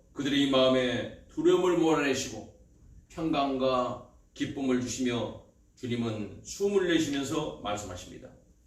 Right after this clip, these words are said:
"성령을 받으라. 누구든지 너희가 누구의 죄든지 사하면 사해질 것이요,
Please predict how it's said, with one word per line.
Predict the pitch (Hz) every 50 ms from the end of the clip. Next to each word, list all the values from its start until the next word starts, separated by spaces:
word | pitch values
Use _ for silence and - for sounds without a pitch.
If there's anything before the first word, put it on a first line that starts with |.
| _ _ _
"성령을 | - - - 135 147 160 165 175 180 180 180 180 190 196 202 202 202 196 - - - - - - -
받으라. | - - - - 90 85 - - - - - - - - - _ - _ - _ _ _ _ _ - _ _ - _ -
누구든지 | 127 123 139 135 151 147 151 151 143 139 147 151 143 - - - - - - - - _ _ _ _ _ _ _ _ _ _ -
너희가 | 117 120 135 135 135 135 139 139 131 - - - - - - _ _ _ _ _ _ _ _ _ _ -
누구의 | - 254 185 202 202 226 226 -
죄든지 | - - 156 151 151 143 127 - - - - - - - _ _ _ _ _ _ _
사하면 | - - - 139 139 139 131 131 131 131 123
사해질 | - - - 127 127 123 120 117 110 110 -
것이요, | 113 113 - - 113 104 -